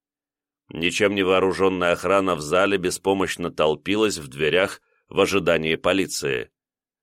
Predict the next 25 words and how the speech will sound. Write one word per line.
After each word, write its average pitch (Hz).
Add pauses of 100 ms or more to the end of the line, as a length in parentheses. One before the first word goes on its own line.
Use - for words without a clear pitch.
(140)
Они 90
помогали 95
людям 92
покинуть 87
место 82
происшествия, 76 (340)
вскидывали 92
руки, 107 (120)
что-то 107
беззвучно 87
крича. 82 (600)
Очевидно, 101
тоже 110
болели 82
за 82
Эмиля. 85 (840)
Никто 113
не 131
рискнул 113
вступить 95
с -
его 85
противником 82
в 73
драку. 73